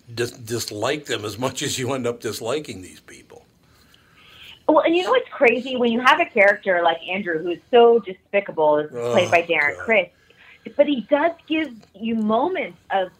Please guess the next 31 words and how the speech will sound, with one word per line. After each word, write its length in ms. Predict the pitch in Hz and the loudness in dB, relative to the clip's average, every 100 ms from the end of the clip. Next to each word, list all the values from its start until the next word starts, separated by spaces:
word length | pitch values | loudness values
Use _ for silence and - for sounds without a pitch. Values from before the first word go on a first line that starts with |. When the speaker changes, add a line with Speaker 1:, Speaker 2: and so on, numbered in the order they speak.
| _ | _
Speaker 2:
humanity 840 | - 226 196 190 196 247 254 285 359 | -10 -8 -6 -4 -2 -2 -4 -2 0
where 160 | 240 | -2
you're 120 | 190 | -4
like, 200 | 214 214 - | -4 -6 -4
"Oh, 100 | 294 | -4
I 80 | 285 | -4
kind 280 | - 269 277 | -6 -6 -4
of 120 | 240 | -2
like 180 | 240 240 | -2 -2
him 160 | 294 | -6
for 160 | 285 294 | -4 -4
a 60 | |
moment," 380 | 285 294 302 294 | -2 -2 -2 -4
and 120 | 208 208 | -4 -2
then 140 | 196 220 | -2 -4
he's 140 | 196 | -8
just 160 | 202 196 | -10 -10
completely 460 | 220 196 202 185 175 | -10 -6 -6 -4 -6
evil 320 | 185 175 175 | -6 -2 -2
and 120 | 165 | 0
awful. 580 | - 160 - 226 254 254 - - - | 2 0 0 -2 -2 -4 -14 -20 -4
Um, 380 | - 202 190 180 180 | 4 6 4 0 -6
and 160 | 233 | -8
that's, 220 | 254 294 - _ | -6 -8 -10 _
but 120 | 220 262 | -12 -10
that's 200 | 277 - | -12 -10
hard 260 | 294 277 254 | -8 -8 -10
to 60 | |
do 280 | 196 226 240 | -16 -10 -6
as 100 | 190 | -6
an 80 | 160 | -8